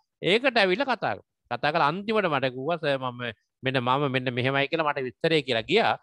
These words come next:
හැබැයි එයා මුල ඉඳලා අගටම කැමරාව වහලා තමයි කතා කරන්නේ. අන්න එහෙම හරි එළියට එනවා. ඒ එළියට ආවම ලොකු සහනයක් එයාගේ ප්‍රශ්නේ විසඳගෙන තමයි යන්න පුළුවන්කම තියෙන්නේ.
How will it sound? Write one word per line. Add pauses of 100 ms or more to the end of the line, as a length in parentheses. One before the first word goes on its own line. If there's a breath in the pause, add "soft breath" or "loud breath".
(160)
හැබැයි
එයා
මුල
ඉඳලා
අගටම (840)
කැමරාව
වහලා
තමයි
කතා
කරන්නේ. (320)
අන්න
එහෙම
හරි (140)
එළියට
එනවා. (360)
ඒ
එළියට
ආවම (380)
ලොකු
සහනයක්
එයාගේ
ප්‍රශ්නේ
විසඳගෙන
තමයි
යන්න
පුළුවන්කම
තියෙන්නේ.